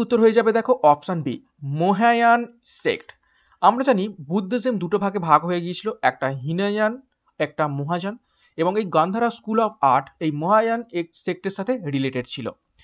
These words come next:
এবং this art school developed under কুষাণ emperor, অর্থাৎ কুষাণ এম্পারার কনিষ্কের সময় কিন্তু এই গান্ধারা স্কুল অফ আর্ট কিন্তু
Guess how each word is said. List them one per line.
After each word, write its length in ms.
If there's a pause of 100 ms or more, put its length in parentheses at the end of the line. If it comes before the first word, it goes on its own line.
(260)
এবং 120 (180)
this 220 (440)
art 140 (120)
school 280 (340)
developed 460 (180)
under 260 (260)
কুষাণ 360 (180)
emperor, 340 (260)
অর্থাৎ 260 (100)
কুষাণ 300 (140)
এম্পারার 340 (420)
কনিষ্কের 500
সময় 300
কিন্তু 220 (180)
এই 80 (500)
গান্ধারা 400
স্কুল 260
অফ 40 (200)
আর্ট 180
কিন্তু 240